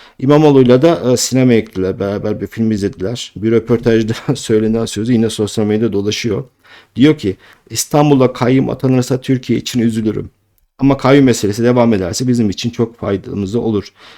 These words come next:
Ya kayyum değil mesele. Mesele İmamoğlu'nun şeyden çıkartılması, <laughs> resimden çıkartılması, siyasi yasak gelmesi, aday olamaması, senin elindeki en güçlü aday, herifin,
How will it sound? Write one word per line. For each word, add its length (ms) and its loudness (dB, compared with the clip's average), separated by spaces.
Ya 260 2
kayyum 480 0
değil 160 2
mesele. 380 0
Mesele 580 -2
İmamoğlu'nun 800 2
şeyden 380 0
çıkartılması, 800 -2
<laughs> 460 -16
resimden 500 0
çıkartılması, 840 -2
siyasi 440 0
yasak 300 -2
gelmesi, 440 -6
aday 260 -4
olamaması, 600 0
senin 300 2
elindeki 440 2
en 220 2
güçlü 320 0
aday, 300 -2
herifin, 520 2